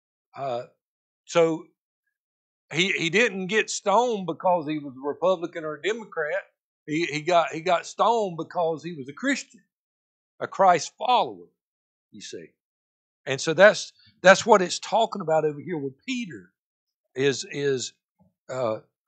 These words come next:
we're gonna suffer. So, so look at the verse again. Look at chapter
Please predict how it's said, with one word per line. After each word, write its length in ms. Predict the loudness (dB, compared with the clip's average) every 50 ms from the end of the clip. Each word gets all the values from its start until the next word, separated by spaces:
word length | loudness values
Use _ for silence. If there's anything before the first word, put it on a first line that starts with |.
| _ _
we're 140 | 2 4 4
gonna 200 | 6 6 4 4
suffer. 800 | 2 2 4 8 10 10 10 10 6 -4 -6 -6 -6 -8 -14 _ _ _ _ _ _ _ _ _ _ _ _ _ _ _ _ _ _ _ _ _ _ _ _ _ -8
So, 260 | 0 2 2 2 2
so 160 | 2 0 2
look 220 | 6 6 6 6 4
at 100 | -2 -4
the 60 | 0
verse 340 | 4 6 6 6 4 2 -2
again. 280 | -6 -8 -8 -8 -6
Look 180 | -4 -4 -2 -2
at 120 | -4 -4
chapter 460 | -2 0 0 0 0 -2 -10 -18 -18